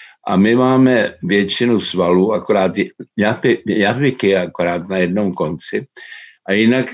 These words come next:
kromě těch kruhových svalů, máme, eh, většinu upnutou jako ohybače a natahovače. A když to napětí překročí tedy určitou mez, tak se to začne přetahovat a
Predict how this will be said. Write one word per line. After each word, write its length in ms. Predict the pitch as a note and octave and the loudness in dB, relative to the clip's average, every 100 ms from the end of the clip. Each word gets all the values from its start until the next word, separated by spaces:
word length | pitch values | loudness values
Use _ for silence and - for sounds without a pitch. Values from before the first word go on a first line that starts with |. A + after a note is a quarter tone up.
| - | -4
kromě 400 | A#2 A2+ A2 B2+ | 2 2 2 0
těch 200 | A#2 G2 | 0 -2
kruhových 520 | - F#2 G2 G#2 G#2+ | 0 0 2 2 0
svalů, 360 | - A2 G#2 A2 | -2 0 0 0
máme, 440 | G#2 G2+ G2+ G2+ G2 - A2 | 0 0 0 0 -4 -8 -2
eh, 280 | G#2 F#2+ F2+ F2 F2 F2+ F#2+ | 0 2 2 0 -6 -10 0
většinu 500 | F#2 F2+ - G#2 G#2 | 0 0 -2 -2 -2
upnutou 600 | - F2 G2+ G2 G2 G#2+ | -6 -4 -2 0 2 4
jako 440 | G#2 F2+ - F2+ D2 _ _ _ - | 4 2 0 -2 -2 _ _ _ -2
ohybače 800 | F#2 G#2+ G2 G2+ G2 - G#2 F#2 | 0 2 2 2 0 -2 -2 -2
a 140 | E2 | -4
natahovače. 1300 | E2 C#2 - F2 F2 D#2 E2 - - F2+ F2+ C#3+ D#3+ - _ - - - _ - | -8 -8 -6 -6 -4 -4 -4 -6 -6 -4 -2 -4 -8 -14 _ -20 -20 -20 _ -10
A 380 | G#2+ G#2+ G#2+ - | -4 0 0 0
když 360 | G2 G#2+ G#2+ - | 0 0 -2 -2
to 100 | B2+ | 0
napětí 580 | A#2+ - C3 B2+ B2+ | 0 0 0 0 -2
překročí 840 | A2 - G2+ G2 G#2 G#2+ - A2+ G#2+ | -2 0 -2 0 0 0 -2 -8 -4
tedy 260 | C#3 A2 | -2 0
určitou 680 | G2 F2+ F2 - F#2+ G#2 G2 | 0 -2 -2 -6 -2 0 0
mez, 320 | D#2+ E2+ F#2 - - | 0 -4 -6 -8 -8
tak 160 | F#2 | -8
se 140 | - - F#2 | -8 -16 -8
to 160 | F#2 | -4
začne 440 | F#2 F2 - - F#2 | -4 -6 -8 -6 -6
přetahovat 840 | - E2+ C#2 D2+ C2+ D#2 D#2 D2+ - - | -6 -8 -8 -10 -8 -6 -6 -6 -10 -14
a 120 | C#2+ | -14